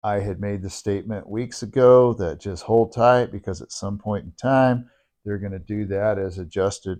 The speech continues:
revenue or adjusted income, and you're gonna have to pay taxes on it. So you're gonna pay taxes on money that's rightfully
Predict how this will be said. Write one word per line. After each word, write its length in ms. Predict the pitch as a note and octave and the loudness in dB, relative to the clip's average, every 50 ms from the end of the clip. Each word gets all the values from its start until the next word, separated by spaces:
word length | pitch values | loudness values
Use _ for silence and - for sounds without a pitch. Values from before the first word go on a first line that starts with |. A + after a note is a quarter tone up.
| _ | _
revenue 720 | - G#2 A2+ A#2 A2+ A#2+ A#2+ A#2+ A#2+ A#2 A#2 A#2 A#2 A#2 A#2 - _ _ - | -2 0 0 2 2 2 2 4 4 6 6 6 4 2 0 -4 _ _ -12
or 180 | F#2+ F#2 F2+ | -10 -8 -8
adjusted 560 | E2+ F2 F#2 G2+ G2+ G2 - - - F#2+ F2+ E2+ _ - | -8 -10 -6 -4 -4 -4 -6 -8 -12 -12 -12 -12 _ -6
income, 760 | A#2 A#2+ B2 A#2+ A#2 - - B2 A#2+ A#2+ A#2+ A#2 A#2 A#2 - _ _ _ _ _ _ - | -2 -2 -2 -2 -4 -4 -2 0 0 2 2 2 0 -2 -6 _ _ _ _ _ _ -10
and 140 | G#2 G2 | -8 -8
you're 100 | G2 F#2+ | -6 -8
gonna 280 | F2+ F#2+ F#2+ F#2 G2 F#2+ | -8 -8 -8 -6 -6 -6
have 240 | F#2+ F#2+ F#2+ F#2 - | -4 -6 -6 -6 -8
to 80 | - F#2 | -14 -18
pay 220 | _ - F#2+ G2 F#2+ | _ -8 -8 -8 -8
taxes 560 | - - F2+ D#2+ D#2+ E2 - - E2+ E2 E2 | -6 -6 -4 -4 -4 -6 -8 -14 -14 -12 -10
on 180 | D#2+ D#2+ D#2+ | -10 -10 -10
it. 120 | D2+ - _ _ _ _ _ _ _ _ _ | -12 -16 _ _ _ _ _ _ _ _ _
So 140 | _ - G2+ | _ -8 -8
you're 160 | F#2+ F#2 F#2 | -6 -6 -6
gonna 200 | F2+ G2+ F#2+ F#2+ | -6 -6 -6 -6
pay 220 | F2+ - G2 F#2 F2 | -8 -8 -8 -8 -8
taxes 640 | - - A2 G#2+ G#2+ A2 A2 - - A#2 G2+ G#2 | -6 -2 0 2 2 2 2 -2 -6 -6 -6 -4
on 220 | G2+ G2 F#2+ F#2 | -6 -6 -6 -6
money 420 | F#2 G2+ G#2+ G#2+ G#2+ G#2+ G#2+ G#2 G#2 | -6 -6 -4 -4 -4 -4 -4 -6 -6
that's 420 | F#2 F#2 F2 E2+ D#2+ - - - | -6 -8 -8 -8 -10 -12 -14 -20
rightfully 920 | - F2 F2 F2 E2 C#2+ _ - - F#2 F2+ F2+ F2+ F2+ F2 F2 E2+ - | -14 -10 -10 -10 -10 -10 _ -14 -12 -10 -10 -10 -10 -10 -10 -12 -14 -16